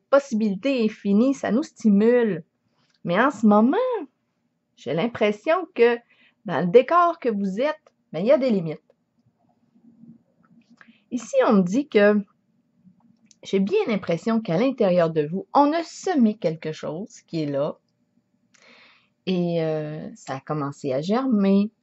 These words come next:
ça a commencé, on voit les feuilles, mais c'est tout intériorisé, c'est à l'intérieur de vous, tout ça. Ici,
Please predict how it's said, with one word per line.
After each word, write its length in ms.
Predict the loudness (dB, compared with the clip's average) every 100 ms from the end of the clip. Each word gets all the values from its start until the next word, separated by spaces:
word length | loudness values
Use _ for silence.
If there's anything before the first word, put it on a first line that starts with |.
| _ _ _ _
ça 180 | -12 -10
a 60 |
commencé, 800 | -6 -4 -2 -4 -6 -6 -4 -2
on 100 | -2
voit 160 | 0 2
les 220 | 2 0 2
feuilles, 580 | 6 8 8 6 2 -2 -12 6
mais 160 | 6
c'est 240 | 6 2 6
tout 340 | 8 10 8
intériorisé, 800 | 8 6 6 4 4 2 4 4
c'est 140 | 4 4
à 80 | 4
l'intérieur 640 | 2 4 4 6 6 6
de 120 | 6
vous, 360 | 4 2 -2 -2
tout 140 | -4
ça. 460 | -6 2 4 4 2 -6 _ _ _ _ _ _ _ _ _ -20 _ _ _
Ici, 540 | -6 -4 -2 2 2